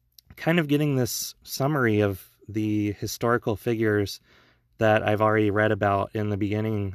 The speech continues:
of the Hebrew Bible was, uh, a really nice way to kind of close out the wisdom books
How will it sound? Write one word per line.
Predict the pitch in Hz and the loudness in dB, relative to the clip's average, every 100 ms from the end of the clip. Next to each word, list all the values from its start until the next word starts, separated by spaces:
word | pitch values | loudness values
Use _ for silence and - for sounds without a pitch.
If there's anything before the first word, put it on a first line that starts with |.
| - | -6
of | 101 92 - - | -6 -6 -12 -6
the | 110 104 101 98 | -4 -2 -4 -4
Hebrew | 113 104 104 98 | -4 -2 -2 0
Bible | 101 101 98 101 95 - _ _ _ _ | 0 0 -2 -4 -6 -12 _ _ _ _
was, | 110 104 98 - - | -4 -2 -4 -8 -8
uh, | 104 101 101 98 - _ _ _ _ _ 120 | -4 -2 -2 -6 -12 _ _ _ _ _ -2
a | |
really | 131 170 | 2 2
nice | 151 147 - | 2 -2 -2
way | 151 139 | 0 2
to | 110 104 101 - | 2 2 0 -6
kind | - 117 | -8 -6
of | 104 | -6
close | - 127 120 113 113 | -6 -2 0 0 -2
out | 110 107 - _ _ _ _ | -2 -2 -8 _ _ _ _
the | 110 107 107 104 104 - _ _ _ _ | -6 -2 0 0 0 -2 _ _ _ _
wisdom | 107 120 110 113 104 | 0 0 0 -2 -2
books | 101 104 - - - | -2 -2 -4 -8 -8